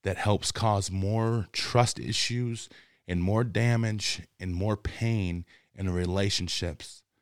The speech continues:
so we can move closer to people, not further away. You're gonna be okay. I'm with you in this.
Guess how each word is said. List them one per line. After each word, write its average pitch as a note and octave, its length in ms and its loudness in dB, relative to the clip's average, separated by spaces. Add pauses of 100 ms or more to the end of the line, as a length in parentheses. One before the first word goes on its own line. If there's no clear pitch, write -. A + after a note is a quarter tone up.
(440)
so - 180 0
we F#2+ 140 4
can F#2+ 180 0
move G2 320 0
closer C#3+ 460 4
to - 180 -4
people, D#2 560 -4 (640)
not F2 360 -8
further E2+ 540 -2 (800)
away. - 560 -8 (920)
You're F2+ 160 -8
gonna G#2 180 0
be G2 160 -2
okay. F#2+ 600 -6 (1300)
I'm F#2 300 -4
with G2+ 340 -4
you F#2 140 0
in F2+ 180 -4
this. - 440 -10